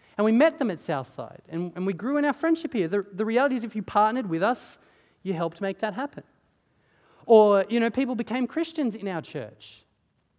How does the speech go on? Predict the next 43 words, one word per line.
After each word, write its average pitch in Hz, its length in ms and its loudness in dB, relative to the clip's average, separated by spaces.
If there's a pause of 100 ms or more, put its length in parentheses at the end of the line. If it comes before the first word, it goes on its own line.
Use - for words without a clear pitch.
(920)
People 285 220 0
have 240 100 0
been 220 160 0
baptized 233 580 -2
in 202 60 -6
our 190 80 -4
church 170 240 -8
who 190 60 -6
became 180 280 -4
Christians - 520 -6
here 240 200 -6
in 208 140 -6
this 208 100 -4
building. 220 480 -8 (720)
If 226 180 -2
you 277 80 0
partnered 262 540 -2
with 208 140 -4
us - 280 -8 (120)
here 226 240 0
at 202 80 -6
Southside, 208 440 -4
you 202 120 -4
helped 196 340 -4
make 226 160 -4
that 233 160 -6
happen. 277 320 -8 (840)
And, 269 160 4
like, 277 200 4
think 320 240 2
about 240 260 4
it. 160 140 -4
Like, 262 140 2
what 311 180 0
would 330 160 2
you 285 40 2
pay 339 360 0
for - 120 -4
someone 294 280 -2
to 277 60 -4
become 277 220 -4
a 285 60 -2
Christian? 330 460 -8